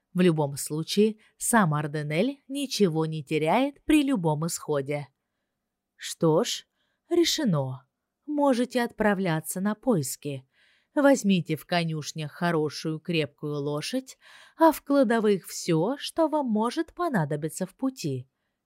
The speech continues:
Кстати, мечи тоже прихватите с собой. Отдайте леди при личной встрече. Торжественно известил о своем решении Арденель,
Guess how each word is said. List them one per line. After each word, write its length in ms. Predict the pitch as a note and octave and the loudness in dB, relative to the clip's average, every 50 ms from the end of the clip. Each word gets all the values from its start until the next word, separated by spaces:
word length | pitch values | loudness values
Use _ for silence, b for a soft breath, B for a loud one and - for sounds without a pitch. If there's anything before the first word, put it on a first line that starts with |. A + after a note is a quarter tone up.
| _ _ _ | _ _ _
Кстати, 800 | - - - - - - G#3 G3 G3 G3 - - G#3 G3+ G3+ G3+ | -16 -12 -12 -8 0 2 2 2 2 -2 -4 -6 -4 -4 -4 -4
мечи 640 | G#3 G#3+ G#3+ G#3 F3+ - - - - A3 C4+ D#4 - _ - | -2 -2 -2 -2 -2 -4 -6 -6 -2 -2 -2 -2 -4 _ 2
тоже 360 | B3 B3 C4+ C4+ - D#4+ D4+ | 4 4 4 2 0 -2 -4
прихватите 760 | - - D4+ - - - C4+ B3 A#3 - F3 D3+ - D#3+ D#3 | -2 -4 -6 -6 -2 0 0 0 0 0 -2 -2 -2 -4 -8
с 60 | - | -4
собой. 580 | - F#3 E3 D#3+ D3 C#3+ C3+ C3+ C3+ C3 - b b b b b b b b | 0 0 0 2 0 -2 -4 -4 -4 -8 -14 b b b b b b b b
Отдайте 640 | D#4+ D4+ C4+ G3 G#3 F#3+ F3+ F3+ F3 - - E3 | 2 2 4 4 4 4 4 4 0 -2 -4 -2
леди 560 | D#3+ D#3+ D#3+ D#3 D#3 D#3 E3 F3+ B3 C#4 D4+ - - | -2 -2 -2 -2 -2 -2 -2 -2 -4 -4 -4 -2 0
при 180 | E4+ F4 E4 | 2 2 4
личной 440 | D4 A3 G3 E3+ - - - G3 G#3+ | 4 2 0 0 -2 -4 -4 -4 -4
встрече. 800 | G#3 - - - - A#3+ G#3 C#3+ C3 - - D#3 C#3 C#3 C3+ _ _ _ _ _ _ _ _ | -4 -6 -6 -2 0 2 2 0 0 -4 -6 -8 -8 -10 -12 _ _ _ _ _ _ _ _
Торжественно 880 | - F3 E3+ E3 E3 D3 F3 F3 E3 - - - D#3 D#3 D#3 D#3+ E3 E3+ | 2 2 2 2 0 0 0 0 0 0 -4 -10 -8 -6 -4 -4 -4 -4
известил 640 | D3+ C#3+ D#3 F3+ E3+ - - - - F#3+ E3+ D3+ | -6 -4 -4 -4 -4 -4 -10 -4 -2 0 2 2
о 80 | C#3+ D3+ | 0 0
своем 460 | - - E3 E3 F3 F3+ E3+ D#3 D#3 | -2 -2 -2 -2 0 0 0 -2 -2
решении 540 | D#3 D#3+ E3 - - E3+ D#3 D3+ D3+ D3 C#3+ | -4 -4 -4 -2 -2 -2 -2 -2 -4 -6 -4
Арденель, 760 | D3 D3 D3 D3 C#3+ C#3+ C#3 C#3+ C#3+ D3+ F3 A3+ B3 B3 | -4 -2 -2 -2 -2 -4 -4 -2 0 2 2 2 0 -2